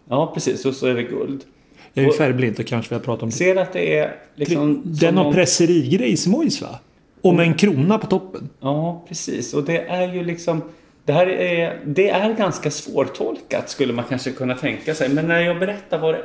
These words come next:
Speaker 1: är så kommer det vara så tydligt. Eh, om du tänker att, eh, längst ner där så har du liksom,
Speaker 2: Det är
Speaker 1: eh,
Speaker 2: väldigt svårt.
Speaker 1: jordens inre.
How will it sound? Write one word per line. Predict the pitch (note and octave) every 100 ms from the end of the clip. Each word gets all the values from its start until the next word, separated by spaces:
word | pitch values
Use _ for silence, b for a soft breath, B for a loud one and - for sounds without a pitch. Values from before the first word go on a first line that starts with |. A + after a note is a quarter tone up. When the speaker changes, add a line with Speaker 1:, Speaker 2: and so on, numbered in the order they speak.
| -
Speaker 1:
är | A#2+
så | -
kommer | C#3 C3+
det | C3
vara | C3+
så | C3+ C3
tydligt. | - C#3+ C#3 - - B B B B _
Eh, | C#3 C#3 C#3+
om | D3+
du |
tänker | D#3+ G#3 G#3 E3
att, | D3 - - -
eh, | - A#2+
längst | C#3 D#3 D3 -
ner | A3 C#4
där | -
så | G2 C#3
har | C3+
du | B2+
liksom, | B2+ - B2+ A#2+
Speaker 2:
Det | A#2
är |
Speaker 1:
eh, | A#2+
Speaker 2:
väldigt | B2+ F3+
svårt. | E3
Speaker 1:
jordens | D3+ D3 D3+
inre. | - G#3+ F#3 G#2 -